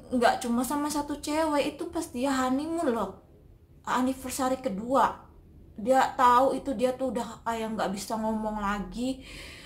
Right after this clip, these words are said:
udah dia disakitin badannya, disakitin hatinya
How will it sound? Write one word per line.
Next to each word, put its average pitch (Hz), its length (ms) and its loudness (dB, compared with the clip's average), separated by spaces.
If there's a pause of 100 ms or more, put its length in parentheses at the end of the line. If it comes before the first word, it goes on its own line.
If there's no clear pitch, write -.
(280)
udah 220 400 -2
dia 214 160 -6
disakitin 214 640 -6
badannya, 254 800 2
disakitin - 640 -8
hatinya 254 720 0